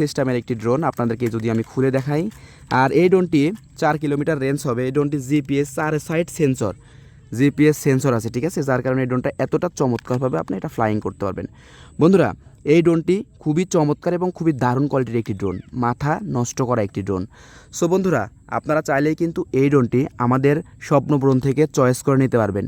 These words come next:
এটা প্রাইসটা আমরা দিচ্ছি মাত্র চার হাজার চারশো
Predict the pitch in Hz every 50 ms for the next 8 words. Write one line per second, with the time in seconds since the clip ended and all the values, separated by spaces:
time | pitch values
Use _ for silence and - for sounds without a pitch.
0 | - - 113 - 143 139 160 214 220 - - - - - 110 117 123 - - 143
1 | 135 139 139 131 131 127 - - - 147 139 123 123 - 131 160 214 - - -
2 | - - - - - - 135 127 131 131 135 135 151 165 202 277 - - - -
3 | - - - 139 135 - - - 175